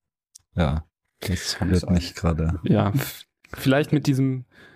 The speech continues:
Speaker 3: schönen, amüsanten oder vielleicht nicht so schönen Bild, äh, vor Augen. <laughs> Ähm, kommen wir so langsam auch zum Schluss, glaub ich, äh, des heutigen Gesprächs, äh, lieber Herr Professor Frosch. Ich glaub, wir haben jetzt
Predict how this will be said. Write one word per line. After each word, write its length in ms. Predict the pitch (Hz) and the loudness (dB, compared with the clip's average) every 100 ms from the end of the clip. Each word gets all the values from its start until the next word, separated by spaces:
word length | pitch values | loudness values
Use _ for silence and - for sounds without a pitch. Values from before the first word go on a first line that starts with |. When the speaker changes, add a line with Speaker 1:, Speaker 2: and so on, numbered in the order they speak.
| _ - | _ -8
Speaker 3:
schönen, 420 | - 151 170 156 | 0 2 4 2
amüsanten 640 | 143 139 127 131 160 160 131 | 4 2 2 0 0 0 0
oder 180 | 127 | -2
vielleicht 240 | 120 135 135 | -2 -2 -2
nicht 200 | 143 - | -4 -4
so 60 | |
schönen 400 | 139 151 147 131 | 0 2 2 2
Bild, 340 | 123 139 151 - | 4 4 2 0
äh, 140 | 131 | 0
vor 300 | 117 131 120 | 0 2 4
Augen. 380 | 120 147 139 139 - | 4 4 2 0 -2
<laughs> 100 | - | -6
Ähm, 260 | 113 117 - 135 - | -4 -4 -8 -12 -8
kommen 180 | - 170 | -2 0
wir 120 | 196 | 2
so 100 | 160 | 2
langsam 340 | 147 151 170 143 | 2 2 2 2
auch 160 | 135 | 0
zum 200 | - 123 | 0 -2
Schluss, 400 | - 196 - - | 0 0 0 0
glaub 240 | - 123 120 | 2 4 4
ich, 260 | 117 - | 0 -4
äh, 380 | - 113 113 113 | -2 2 2 0
des 240 | 113 123 - | 0 -2 0
heutigen 320 | 120 113 107 | 2 2 0
Gesprächs, 640 | 104 - 123 160 170 - | -2 0 2 2 -2 -4
äh, 280 | - 127 127 | -2 0 0
lieber 260 | 127 127 | -2 0
Herr 100 | 127 | 0
Professor 380 | - 127 127 135 | -2 -4 -2 -2
Frosch. 360 | 120 139 156 113 | 0 0 2 0
Ich 120 | - | 0
glaub, 200 | 135 127 | -2 0
wir 80 | 127 | 2
haben 140 | 143 | 4
jetzt 260 | 139 135 | 2 0